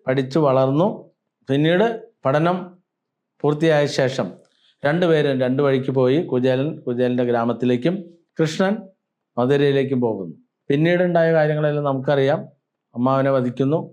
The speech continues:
അതിനുശേഷം രാജ്യാധികാരം വീണ്ടെടുത്ത് രാജാവായി മാറുന്നു. കുചേലനാണെങ്കിൽ വിവാഹമൊക്കെ കഴിച്ച് ഒരുപാട് പിള്ളേരുമായിട്ട്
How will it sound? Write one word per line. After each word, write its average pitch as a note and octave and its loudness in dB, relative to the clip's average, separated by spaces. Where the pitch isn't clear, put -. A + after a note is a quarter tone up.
അതിനുശേഷം C3 -2
രാജ്യാധികാരം B2+ 0
വീണ്ടെടുത്ത് B2 0
രാജാവായി B2 0
മാറുന്നു. A#2+ 0
കുചേലനാണെങ്കിൽ D#3 2
വിവാഹമൊക്കെ C3+ 2
കഴിച്ച് B2+ 0
ഒരുപാട് C3+ 2
പിള്ളേരുമായിട്ട് A#2+ 0